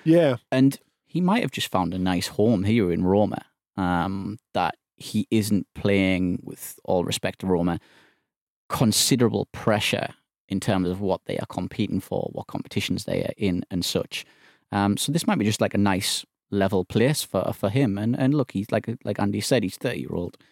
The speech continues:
Speaker 2: a lot of injuries as well. Um, I think his ceiling has lightly been hit. He's touched it.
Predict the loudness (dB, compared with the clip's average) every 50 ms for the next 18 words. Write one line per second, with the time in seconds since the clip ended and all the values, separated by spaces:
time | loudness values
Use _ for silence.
0 | _ _ _ _ _ _ _ _ -2 0 0 0 0 0 0 0 0 0 -2 -2
1 | -2 -4 -6 -4 -2 0 0 0 -2 -4 -6 _ _ _ _ _ _ _ _ -6
2 | -4 -2 -2 -2 -2 -4 -6 _ _ -6 -6 -6 -2 0 0 2 0 0 -4 -8
3 | -20 _ _ _ _ _ _ -8 -6 -4 -4 -4 -2 0 2 2 2 2 2 0
4 | 0 0 -2 0 0 0 0 0 0 -2 -2 -2 -2 -2 -2 -2 -2 -2 -4 -6
5 | -12 -14 -8 -6 -6 -6 -4 -4 -6 -6